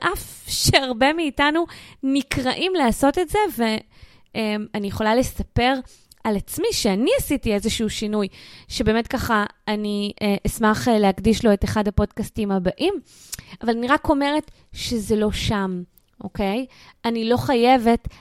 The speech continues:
לשנות את הדברים הפיזיים, את העסק שלי. מה שאני רוצה כן לעשות בשינוי, זה בעצמי, בהוויה שלי,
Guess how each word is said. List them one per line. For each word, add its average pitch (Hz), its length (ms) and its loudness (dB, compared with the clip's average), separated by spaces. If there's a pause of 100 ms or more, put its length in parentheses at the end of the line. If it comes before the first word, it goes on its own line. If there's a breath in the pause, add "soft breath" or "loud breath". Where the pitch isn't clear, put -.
(120)
לשנות 208 720 4
את - 140 -4
הדברים 202 460 0
הפיזיים, 226 460 2
את - 200 -4
העסק - 360 -4
שלי. 320 280 2 (440 loud breath)
מה 247 200 4
שאני 240 460 0 (180)
רוצה 202 580 0 (240)
כן 294 560 0 (420 soft breath)
לעשות 214 460 -2
בשינוי, 220 580 0 (480 soft breath)
זה 196 400 0 (800 soft breath)
בעצמי, - 800 -2 (560 soft breath)
בהוויה 208 680 4
שלי, 190 300 2